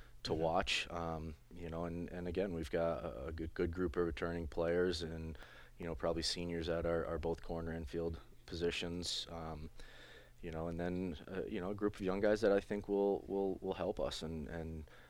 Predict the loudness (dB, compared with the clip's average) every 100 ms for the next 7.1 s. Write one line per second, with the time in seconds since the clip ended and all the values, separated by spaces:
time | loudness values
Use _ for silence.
0 | -12 -6 -4 -4 -6 -6 -2 0 0 0
1 | 0 -2 -2 -2 -2 -2 -6 -6 -6 -2
2 | -2 -2 -4 -4 -4 -2 -2 -4 -4 -2
3 | -2 -4 -4 -4 -2 -2 -2 -2 -4 -2
4 | -4 -4 -2 0 0 -4 -12 -8 -6 -8
5 | -10 -14 -18 -18 -10 -8 -4 -4 0 0
6 | 0 -4 -2 -4 -4 -6 -6 -8 -6 -6